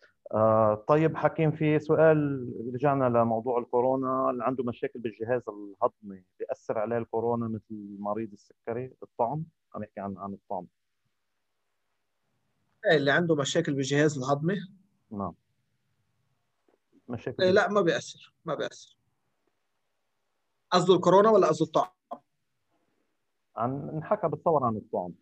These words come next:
Speaker 1: آه، الدكتور زياد الحاج شحادة، دكتور زياد زين، حياك الله، أهلا وسهلا فيك. عم يح-، يحكي الدكتور، دكتور زياد عضو نقابة صيادلة لبنان. إلك، آه، كل
Speaker 2: مم.
Speaker 1: التحية دكتور زياد، وكان ضيفنا بإحدى الحلقات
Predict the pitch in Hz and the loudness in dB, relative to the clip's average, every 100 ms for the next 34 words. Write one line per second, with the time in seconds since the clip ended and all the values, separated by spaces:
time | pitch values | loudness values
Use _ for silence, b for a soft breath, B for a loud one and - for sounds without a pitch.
0 | b _ - 113 107 127 160 147 120 120 | b _ -4 -4 -4 -2 2 2 0 -2
1 | 131 127 101 107 104 101 98 95 - 117 | 2 2 0 -8 -6 -8 -8 -10 -8 -8
2 | 104 104 - 113 104 110 110 107 - - | -8 -12 -4 -4 -2 -6 -4 -6 -8 -6
3 | 104 104 110 95 113 113 101 98 _ 107 | -6 -6 -8 -4 -4 -4 -6 -12 _ -10
4 | 107 104 104 104 110 104 101 95 107 101 | -8 -8 -8 -2 -2 -2 -6 -12 -10 -10
5 | - 101 - 95 107 110 107 110 123 - | -8 -10 -8 -10 -10 -12 -10 -8 -8 -12
6 | 101 104 - 117 113 b b 104 - 127 | -14 -12 -4 -4 -4 b b -14 -2 -2
7 | 107 127 127 107 117 113 110 98 120 104 | 0 0 0 0 -2 -2 -4 0 0 0
8 | 107 _ 107 107 107 - 95 104 110 107 | -6 _ -4 -4 -6 -10 -8 -6 -4 -6
9 | 104 - 107 101 _ _ 101 95 92 - | -10 -10 -8 -8 _ _ -4 -2 -6 -8
10 | 110 160 - - 104 107 101 98 110 90 | -4 -4 -4 -14 -16 -14 -12 -8 -8 -8
11 | 98 107 98 - 113 107 101 113 110 104 | -6 -6 -6 -6 -6 -4 -2 -2 -2 -10
12 | 98 - 98 - 95 90 107 | -14 -12 -14 -12 -12 -8 -6